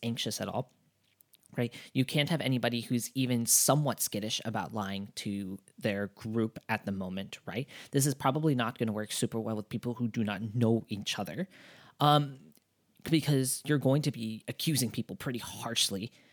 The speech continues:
right, throughout the table. You're going to be, you know, just throwing out accusations, and if you're not comfortable maybe in a new group,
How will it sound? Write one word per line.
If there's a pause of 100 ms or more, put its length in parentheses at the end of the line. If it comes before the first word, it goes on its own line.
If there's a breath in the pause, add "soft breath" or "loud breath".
(240 soft breath)
right,
throughout
the
table.
You're
going
to
be, (120)
you
know,
just
throwing
out
accusations,
and
if
you're
not (240)
comfortable
maybe
in
a
new
group,